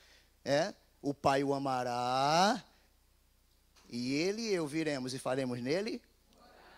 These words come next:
morada. Então, quando a palavra de Deus aqui diz que Deus vai voltar, é uma promessa que Jesus voltará. Quantos creem nessa promessa ainda? Você crê? Né?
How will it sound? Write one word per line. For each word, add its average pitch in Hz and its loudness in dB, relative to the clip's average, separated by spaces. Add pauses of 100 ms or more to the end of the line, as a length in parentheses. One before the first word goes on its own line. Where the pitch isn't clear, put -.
morada. 131 -2 (680)
Então, 151 0
quando 202 2
a 196 6
palavra 185 4
de 160 -4
Deus 156 0
aqui 151 -10
diz 143 -4
que 131 -8
Deus 135 -4
vai 147 0
voltar, 208 0 (720)
é 117 -4
uma 160 -2
promessa 214 -4
que 240 -12
Jesus 220 -6
voltará. 202 0
Quantos 269 -4
creem 208 0
nessa 175 -2
promessa 143 -2
ainda? 120 -6
Você - -2
crê? 180 4 (680)
Né? 185 4